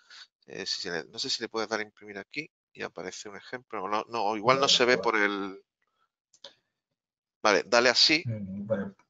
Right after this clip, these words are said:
Speaker 1: y ya veríamos el, el ejemplo de, bueno, lo que sería un documento firmado o lo que sería el documento que se mostraría. Realmente la idea no es sancionar, es decir, que la empresa despida al conductor, la idea siempre es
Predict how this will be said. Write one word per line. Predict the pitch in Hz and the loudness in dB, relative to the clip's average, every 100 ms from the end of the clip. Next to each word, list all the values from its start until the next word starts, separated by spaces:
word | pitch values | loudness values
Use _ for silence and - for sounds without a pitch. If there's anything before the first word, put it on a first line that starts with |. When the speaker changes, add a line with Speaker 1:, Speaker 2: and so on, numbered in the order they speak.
| _ _ _ _ - | _ _ _ _ -12
Speaker 1:
y | 107 | 0
ya | 107 | 2
veríamos | 110 104 107 104 98 - | 4 4 2 2 0 2
el, | 95 90 87 90 - | 2 2 -2 -8 -2
el | 95 | 0
ejemplo | 90 - 107 107 - 101 120 _ _ _ _ | 0 -2 -2 -4 -8 -8 -8 _ _ _ _
de, | 95 90 87 85 80 | -6 -4 -2 -4 -6
bueno, | 80 85 _ _ | -8 -10 _ _
lo | - 87 | -6 -2
que | 85 | 0
sería | 95 95 | 0 -2
un | |
documento | 101 95 98 98 95 | -2 -2 -2 -4 -4
firmado | - 98 92 98 101 104 | -4 -4 -2 4 6 8
o | 101 | 6
lo | 92 | 4
que | 85 | 2
sería | 90 | 2
el | 90 | 0
documento | 90 92 95 98 | -2 -4 -2 -2
que | |
se | 98 | -2
mostraría. | 95 - 95 98 110 - - - - - - - - | -4 -4 0 2 2 0 -12 -6 -6 -6 -10 -12 -2
Realmente | 101 98 110 104 113 | 2 2 2 0 4
la | 104 | 4
idea | 98 104 110 - | 4 6 6 4
no | 98 101 101 | -6 -2 0
es | 104 - - | 0 -2 -2
sancionar, | - 101 92 101 95 107 | 0 0 -2 -2 4 4
es | 101 | 2
decir, | - | -4
que | 95 | -2
la | 92 | -2
empresa | 90 95 - 95 | 0 -2 0 -2
despida | 87 _ 101 98 | -2 _ 0 2
al | 95 | 2
conductor, | 98 98 - 123 | -2 -8 -2 2
la | 101 | 4
idea | 95 | 4
siempre | 95 95 92 92 | 2 0 2 2
es | 98 - | 2 -4